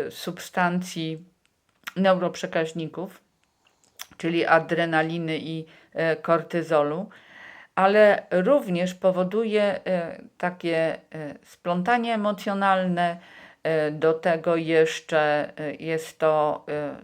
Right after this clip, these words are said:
taka reakcja walcz lub uciekaj, czyli w tym momencie organizm w ogóle nie zajmuje się naprawianiem niczego,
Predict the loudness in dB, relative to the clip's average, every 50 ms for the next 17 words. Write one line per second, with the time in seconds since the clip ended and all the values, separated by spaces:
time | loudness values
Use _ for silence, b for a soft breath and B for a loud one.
0 | -20 -10 -6 -4 -4 -4 -4 -4 -4 -4 -4 -4 -6 -8 -6 -2 2 2 2 2
1 | 2 -2 -4 -4 -2 -2 -2 0 0 2 2 0 -2 -4 -10 -14 -12 -12 -12 -12
2 | -12 -12 -12 -12 -8 -6 -6 -6 -6 -4 -4 -6 -6 -6 B B B B B B
3 | _ -6 -4 -4 -2 -4 -6 -6 -6 -6 -4 -2 -2 -2 -2 -2 -2 -4 -4 -6
4 | -4 -2 0 0 0 -4 B B B B 0 0 2 4 4 4 4 4 2 -2
5 | -4 -4 -2 -4 -4 0 4 6 6 6 6 4 0 -2 -2 -2 0 -2 -2 -4
6 | -6 -10 -8 -4 0 2 2 4 4 2 0 2 4 4 4 4 4 2 2 2
7 | 2 2 0 0 -2 -2 -2 -4 -4 -6 -4 -2 0 2 2 2 0 -2 -6 _
8 | _ _ -8 -6 -4 0 0 0 0 0 2 2 2 2 2 2 2 2 2 0
9 | -2 -4 -6 -6 -6 -8 -6 -4 -4 -4 -4 -2 -4 -2 -2 -2 -4